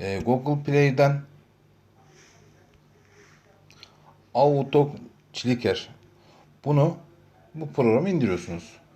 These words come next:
Daha sonra bu programı kuruyorsunuz. İndirdikten sonra.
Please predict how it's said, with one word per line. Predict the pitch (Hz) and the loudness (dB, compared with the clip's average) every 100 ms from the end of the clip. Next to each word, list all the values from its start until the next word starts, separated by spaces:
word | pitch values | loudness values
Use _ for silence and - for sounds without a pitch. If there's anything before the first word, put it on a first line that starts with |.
| _ _ _ _ _ _ _ _ _ _ _ _ _ _ - | _ _ _ _ _ _ _ _ _ _ _ _ _ _ -2
Daha | 151 | 0
sonra | 131 120 117 | 2 2 2
bu | 120 | 2
programı | 127 110 101 87 | 0 0 0 -4
kuruyorsunuz. | - 131 127 117 117 - - _ _ _ _ _ _ _ _ _ | -6 -6 -4 0 0 -2 -16 _ _ _ _ _ _ _ _ _
İndirdikten | 117 101 95 92 95 | -8 -6 -8 -10 -10
sonra. | 92 95 101 | -10 -10 -10